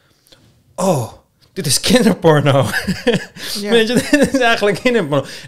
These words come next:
Speaker 1: dan ga je het allemaal zo verwijderen en zo. En dat bre-, dat brengt dan ook dingen met zich mee van... Mag ik kijken, a-, als mijn vriendin mij op vijf-, ik was vijftien, we waren allebei vijftien en ze stuurt mij een naaktfoto.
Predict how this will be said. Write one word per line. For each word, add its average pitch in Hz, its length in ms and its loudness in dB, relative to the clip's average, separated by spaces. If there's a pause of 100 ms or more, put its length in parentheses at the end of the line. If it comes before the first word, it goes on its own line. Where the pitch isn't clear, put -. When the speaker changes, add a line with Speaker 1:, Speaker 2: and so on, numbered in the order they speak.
Speaker 1:
dan 175 60 2
ga - 80 0
je 202 60 2
het 190 100 4
allemaal 202 320 2
zo 180 140 2
verwijderen 156 520 2
en 127 120 0
zo. 120 200 -2
En 156 120 -4
dat 185 160 2
bre-, 180 300 0
dat 170 180 2
brengt 156 200 2
dan 143 120 0
ook 214 160 0
dingen 131 200 -2
met 120 160 -8
zich - 140 -10
mee 139 260 -6
van... 143 340 0 (1200)
Mag 135 260 -2
ik 139 140 -10
kijken, 127 500 -2 (440)
a-, - 20 2 (100)
als 131 180 2
mijn 175 280 0
vriendin 151 460 -2
mij 127 140 -4
op 131 120 -2
vijf-, 165 320 -2
ik 175 140 -8
was 147 180 -4
vijftien, 151 320 -4
we 147 60 -6
waren 131 160 0
allebei 160 240 -2
vijftien 131 320 -4
en 117 100 -6
ze 117 60 -8
stuurt 156 240 -6
mij 147 160 -2
een 123 140 -4
naaktfoto. 127 840 -6